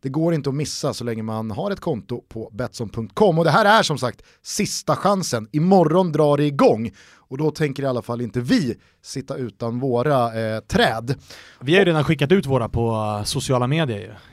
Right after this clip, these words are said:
Speaker 2: hela trädet, så facit finns.
Speaker 1: Och
Speaker 2: Men
Speaker 1: om nu någon är intresserad av, eh, Tunisien-Ruben, vilket man såklart ska vara, så kan jag meddela att man får två åttio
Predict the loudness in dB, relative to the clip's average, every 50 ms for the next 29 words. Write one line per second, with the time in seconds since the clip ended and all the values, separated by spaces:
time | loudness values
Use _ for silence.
0 | -10 -8 -6 -4 -6 -6 -6 -6 -8 -10 -10 -12 -14 -12 -12 -12 -6 -2 -2 -2
1 | 0 -2 -4 -6 -6 -8 -8 -10 -12 -18 -20 _ -20 -20 -20 -20 -20 -20 -20 _
2 | _ -4 -2 0 2 4 2 2 2 -2 -4 -6 -4 -2 -2 0 0 0 0 0
3 | -2 -2 -2 -2 -2 -4 -6 -6 -10 -12 -8 -6 -6 -6 -6 -6 -8 -8 -8 -6
4 | -6 -6 -6 -8 -8 -10 -10 -10 -12 -12 -8 -6 -4 -4 -2 -4 -4 -6 -6 -8
5 | -6 -4 -4 -4 -4 -6 -4 0 4 6 6 6 6 4 4 4 4 2 2 0
6 | -2 -2 -2 -2 -2 -2 -2 -2 -2 -4 -2 0 2 2 2 0 -2 -4 -2 0
7 | 2 2 2 2 0 -2 -6 -8 -10 _ _ _ _ _ _ _ -14 -8 -4 -4
8 | -4 -4 -4 -6 -8 -6 -6 -6 -6 -6 -6 -6 -6 -6 -8 -8 -8 -10 -10 -10
9 | -12 -12 -12 -12 -12 -12 -12 -12 -12 -14 -8 -4 -4 -2 -2 0 2 2 2 2
10 | 4 2 2 2 0 -4 _ _ _ _ _ -14 -4 0 2 4 6 6 6 6
11 | 4 2 2 _ _ 0 0 0